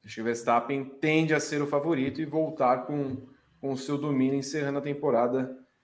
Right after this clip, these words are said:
é, com uma vitória. Agora, eu não garanto que a Ferrari vai ser quinta e sexta. <laughs>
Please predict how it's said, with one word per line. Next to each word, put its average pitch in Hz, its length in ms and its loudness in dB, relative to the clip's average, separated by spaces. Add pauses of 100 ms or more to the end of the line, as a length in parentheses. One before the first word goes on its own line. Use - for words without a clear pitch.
(360)
é, 117 640 2
com 131 140 0
uma 135 260 2
vitória. 107 500 -4 (1120)
Agora, 147 340 8
eu 160 180 4
não 208 160 4
garanto 165 360 8
que - 80 2
a 170 60 6
Ferrari 156 380 4
vai 160 100 6
ser 156 200 -4
quinta 156 200 -10
e 170 40 -12
sexta. - 420 -14 (360)
<laughs> - 400 -10